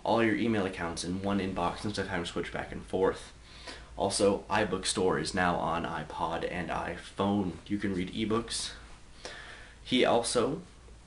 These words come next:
finally got the customizable background for your applications, so they're not all the same. Uh,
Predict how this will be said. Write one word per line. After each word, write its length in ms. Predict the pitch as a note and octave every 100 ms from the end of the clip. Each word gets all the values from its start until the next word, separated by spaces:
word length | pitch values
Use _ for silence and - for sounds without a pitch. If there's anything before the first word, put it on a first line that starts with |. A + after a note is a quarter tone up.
| - - - - - - -
finally 640 | A2+ A2+ A2+ F#2+ F#2+ A2+ - -
got 200 | F#2+ E2
the 140 | D#2
customizable 600 | D#2 A#2+ - G#2 G2+ F2+
background 520 | F2 G2+ - E2+ E2+ F2
for 120 | G2
your 140 | F2
applications, 840 | G2 D#2+ - G#2 G#2+ D#2 D#2+ - -
so 160 | - F#2
they're 140 | F2+
not 120 | F2+
all 100 | E2
the 80 | E2
same. 420 | - F#2+ F2+ F2 - - - - - - -
Uh, 380 | - G2 F2 D#2+